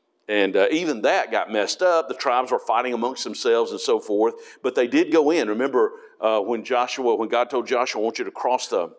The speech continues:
Jordan River." And when he did, remember the river, uh, parted, just like the Red Sea parted. And he crossed over, he and the priests and those on dry ground, the children of Israel went through.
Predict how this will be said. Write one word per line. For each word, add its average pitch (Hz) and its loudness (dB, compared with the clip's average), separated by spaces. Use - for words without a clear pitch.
Jordan 123 -2
River." 135 0
And 113 -6
when 117 -4
he 107 -8
did, 123 -2
remember 113 -4
the 101 2
river, 113 0
uh, 101 -6
parted, 131 -2
just 113 -8
like 113 -4
the 92 -2
Red 117 2
Sea 131 -4
parted. 135 0
And 113 -4
he 107 -6
crossed 123 -2
over, 127 2
he 123 -2
and 120 -2
the 104 -4
priests 131 -6
and 92 -14
those 113 -2
on 104 -6
dry 107 0
ground, 120 -4
the - -8
children 123 -4
of 127 0
Israel 110 -4
went 139 -4
through. 113 0